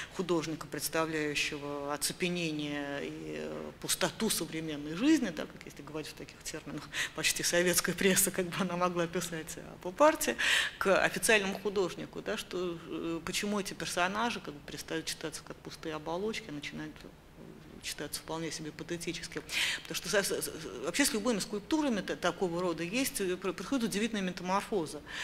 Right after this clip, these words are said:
Э, в шестьдесят, скульптура, которая в шестьдесят пятом году выглядела там, э, «Женщина в метро», которая была просто вот как, как «Женщина в метро», которая сидела вчера напротив нас, э, через пятнадцать лет оказывается женщиной шестьдесят пятого года из метро.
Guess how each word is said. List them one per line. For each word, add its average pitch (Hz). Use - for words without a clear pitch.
Э, 170
в -
шестьдесят, 180
скульптура, 214
которая 170
в -
шестьдесят 202
пятом 175
году 180
выглядела 160
там, 156
э, 156
«Женщина 175
в -
метро», 180
которая 151
была 160
просто -
вот -
как, -
как 196
«Женщина 202
в 185
метро», 202
которая 170
сидела 180
вчера 170
напротив 175
нас, 339
э, 156
через 214
пятнадцать 208
лет 247
оказывается 180
женщиной 170
шестьдесят 190
пятого 226
года 247
из -
метро. -